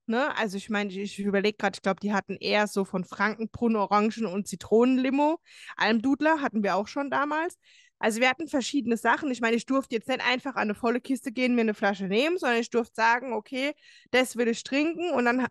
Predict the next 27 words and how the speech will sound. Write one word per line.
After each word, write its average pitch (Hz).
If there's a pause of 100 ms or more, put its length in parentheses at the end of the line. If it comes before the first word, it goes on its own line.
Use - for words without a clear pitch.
(100)
musste 262
ich 240
so 240
mindestens 247
eine 214
halbe 220
Kaste -
für 240
Privatentnahme 254
quasi. 247
Da 226
war 208
so 196
eine 185
Ecke -
für 220
unsere 196
Privatentnahme. 247 (400)
Da 208
ging 262
dann 247
so 226
eine 226
halbe 214
Kiste -
hin, 302 (580)
ne? 294